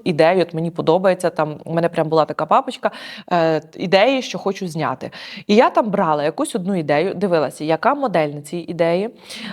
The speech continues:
е, що саме, в що вона одягнута і як я цю одежу можу знайти,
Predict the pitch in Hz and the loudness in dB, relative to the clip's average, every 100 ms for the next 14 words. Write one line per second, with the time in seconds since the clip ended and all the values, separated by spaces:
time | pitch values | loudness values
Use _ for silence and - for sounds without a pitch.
0 | - 185 180 180 - 285 285 262 226 175 | 0 2 4 2 4 4 4 4 4 0
1 | 160 175 - 262 240 180 190 - 190 208 | -4 -14 -2 0 2 0 -2 -2 0 2
2 | 175 165 160 - 196 196 180 - 190 180 | 0 -2 -8 -6 -2 -2 -2 -6 -4 -2
3 | 180 160 160 165 156 175 262 269 165 165 | 0 -2 -4 -8 -4 0 0 0 0 0